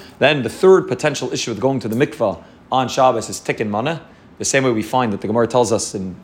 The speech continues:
Eitzah, I think the Gemara says that one is not allowed to tovel a keli that has not been toveled on Shabbos because of tikkun mana. You made something unusable usable. So too, the poskim speak out, the Echanim speak out,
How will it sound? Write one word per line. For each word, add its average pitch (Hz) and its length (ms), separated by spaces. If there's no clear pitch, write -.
Eitzah, 131 240
I 110 60
think 107 200
the 101 60
Gemara 113 200
says 110 180
that 107 100
one 127 160
is 107 100
not 113 140
allowed 110 300
to - 80
tovel 110 420
a 104 280
keli 120 460
that - 60
has 101 100
not 123 160
been 104 100
toveled 117 300
on 107 60
Shabbos 117 320
because 107 220
of 98 80
tikkun 101 240
mana. 107 200
You 120 80
made 131 160
something 110 340
unusable 120 600
usable. 160 600
So 156 220
too, 185 380
the 120 140
poskim 151 480
speak 151 220
out, 156 140
the 107 80
Echanim 143 260
speak 185 220
out, 180 280